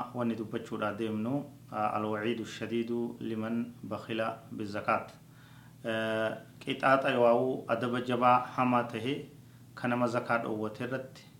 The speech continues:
dubbatamee jiru. Ah, sadarkaa haasawa duraa keessatti nama zakaa kennee fadlii isaa, sadarkaa isaa dubbannee jirra.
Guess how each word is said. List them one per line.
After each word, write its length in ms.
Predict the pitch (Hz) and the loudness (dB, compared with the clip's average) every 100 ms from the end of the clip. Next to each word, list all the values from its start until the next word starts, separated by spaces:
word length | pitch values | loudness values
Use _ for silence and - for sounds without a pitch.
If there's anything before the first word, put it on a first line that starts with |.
| - - - - 117 | -20 -20 -20 -8 -4
dubbatamee 460 | 101 110 113 113 107 | -2 -2 -2 -2 -2
jiru. 120 | 98 - - - - - - - - - | -4 -12 -20 -20 -20 -20 -20 -20 -20 -8
Ah, 540 | 113 107 107 107 107 - | -2 0 0 0 0 -2
sadarkaa 520 | - 117 113 110 131 | -4 -2 0 2 2
haasawa 360 | 113 117 139 123 | 4 4 4 0
duraa 180 | 117 123 | 2 2
keessatti 480 | 123 120 143 147 - - - - - | 2 -2 -2 -6 -12 -20 -20 -20 -10
nama 340 | 110 117 127 127 | -2 2 4 2
zakaa 420 | 110 123 - 123 123 | 2 0 4 4 4
kennee 540 | 113 113 123 135 139 - - | -2 0 0 0 -4 -6 -2
fadlii 440 | 123 117 117 123 - | -2 -2 -2 -2 -4
isaa, 320 | 110 - 123 123 | -6 -2 -2 -2
sadarkaa 500 | - 110 110 - 120 | -4 -6 -4 0 0
isaa 180 | 117 110 | 0 -4
dubbannee 340 | 104 104 107 113 | -4 -6 -6 -6
jirra. 240 | 113 113 | -4 0